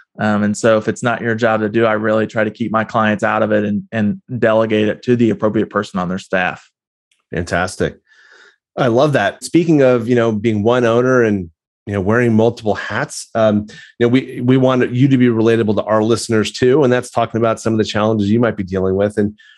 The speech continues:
Speaker 2: one of the big issues that you mentioned to me is working fewer hours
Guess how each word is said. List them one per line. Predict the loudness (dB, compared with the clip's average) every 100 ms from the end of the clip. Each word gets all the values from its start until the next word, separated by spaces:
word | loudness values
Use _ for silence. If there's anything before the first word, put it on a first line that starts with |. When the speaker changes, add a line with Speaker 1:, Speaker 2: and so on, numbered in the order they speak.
| _
Speaker 2:
one | -2 0
of | 2
the | 2
big | 2 2
issues | 2 0 -2 0
that | 0 -2
you | 0
mentioned | 0 0 -2 -4
to | 0
me | 0 0
is | 0
working | 0 0 2 -2
fewer | -4 -6 -2 0 0 -2
hours | -2 0 0 -2 -6 -14